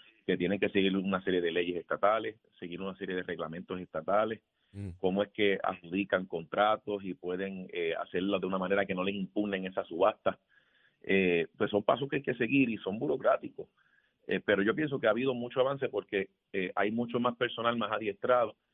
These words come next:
Speaker 1: han podido entender y navegar esos procesos,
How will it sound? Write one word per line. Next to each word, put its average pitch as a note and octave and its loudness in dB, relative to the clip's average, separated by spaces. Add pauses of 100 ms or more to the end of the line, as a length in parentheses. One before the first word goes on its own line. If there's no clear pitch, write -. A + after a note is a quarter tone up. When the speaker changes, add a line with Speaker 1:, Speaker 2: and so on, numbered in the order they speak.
(200)
Speaker 1:
han G#2+ 0
podido A2+ 4
entender G2+ 0 (240)
y G#2 -2
navegar F#2+ 4
esos A2 -4
procesos, A2+ -2